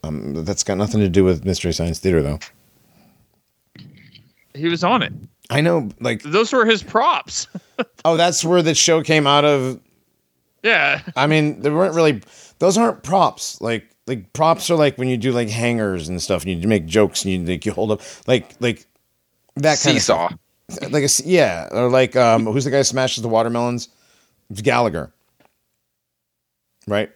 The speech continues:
Speaker 1: Who with Mandela Effect never had suspenders, apparently. Um,
Speaker 2: So making puppets and stuff and
Speaker 1: It's not
Speaker 2: having
Speaker 3: That'd be
Speaker 2: props.
Speaker 3: puppeteering.
Speaker 1: He have, he has other people doing the puppets.
Speaker 2: But he also had props.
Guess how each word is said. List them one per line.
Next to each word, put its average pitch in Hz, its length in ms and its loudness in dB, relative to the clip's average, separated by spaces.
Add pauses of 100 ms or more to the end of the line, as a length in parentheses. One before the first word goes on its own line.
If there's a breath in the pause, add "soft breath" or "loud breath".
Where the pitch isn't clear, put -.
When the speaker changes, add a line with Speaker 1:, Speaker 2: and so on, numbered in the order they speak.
(100)
Speaker 1:
Who 120 100 -4
with 104 140 -4
Mandela 107 360 4
Effect 98 240 -2
never 95 180 0
had 90 160 0
suspenders, 82 460 -8
apparently. 67 360 -14 (800 soft breath)
Um, 92 380 -2 (100)
Speaker 2:
So 185 140 -8
making 196 400 -4
puppets 165 720 -6
and 170 300 -2
stuff 175 520 -4
and 135 140 -6
Speaker 1:
It's 139 100 -2
not 139 100 2
Speaker 2:
having 127 460 -4 (420)
Speaker 3:
That'd 117 180 -4
be 117 120 0
Speaker 2:
props. 131 320 0
Speaker 3:
puppeteering. 92 540 -6
Speaker 1:
He 185 140 2
have, 202 320 2
he 147 160 0
has 175 240 2
other 147 220 4
people 127 260 0
doing 117 180 0
the 98 80 2
puppets. - 500 -8 (1800)
Speaker 2:
But 151 120 0
he 175 100 2
also 175 320 2
had 135 220 -4
props. - 480 -8